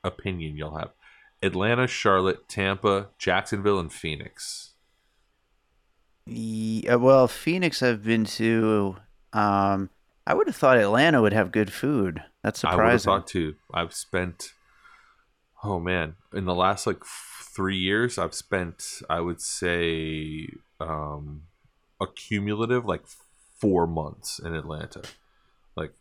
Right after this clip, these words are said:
Speaker 1: so I've had, like, over two hundred meals in Atlanta. <laughs> And, uh, no, dude, no. Um,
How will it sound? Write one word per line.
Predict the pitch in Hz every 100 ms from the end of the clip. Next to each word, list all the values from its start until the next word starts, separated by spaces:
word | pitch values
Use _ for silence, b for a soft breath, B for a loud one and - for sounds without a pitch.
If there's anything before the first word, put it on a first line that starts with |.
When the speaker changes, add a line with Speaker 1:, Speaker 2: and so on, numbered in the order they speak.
| -
Speaker 1:
so | - - 78 73 65
I've | 87
had, | 92 92 85
like, | 80 - -
over | 98 92 87 78 -
two | - 113
hundred | 98 90 82
meals | 80 76 71
in | 78 71
Atlanta. | 73 73 - - - b b b b -
<laughs> | 92 -
And, | 104 104 - -
uh, | 90 80 78 -
no, | 76 80 76 69
dude, | 71 71 73 _ _ _ _ _ _ -
no. | - - - _ _ _ _ _ _ _ _ -
Um, | 85 80 78 73 71